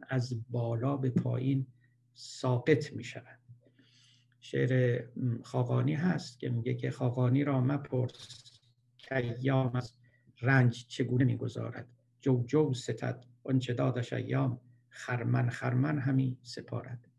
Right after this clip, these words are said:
میگه «از من نپرس در حال پیری که حالت چطوره. چیزهایی که روزگار به من جو جو داد، با خست به من داد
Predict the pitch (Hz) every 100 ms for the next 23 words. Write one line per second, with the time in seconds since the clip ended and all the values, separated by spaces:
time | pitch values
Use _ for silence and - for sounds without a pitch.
0 | _ _ - 139 156 135 131 156 147 156
1 | - 120 113 - - - 117 113 120 120
2 | - 117 120 - _ - 120 - _ _
3 | - 123 - - - - _ _ _ _
4 | _ _ _ _ - 123 135 151 151 135
5 | 123 123 123 139 127 127 143 139 120 131
6 | 127 120 113 151 143 127 - - _ _
7 | - 127 - - 135 123 - - 175 175
8 | - - 120 113 110 110 123 127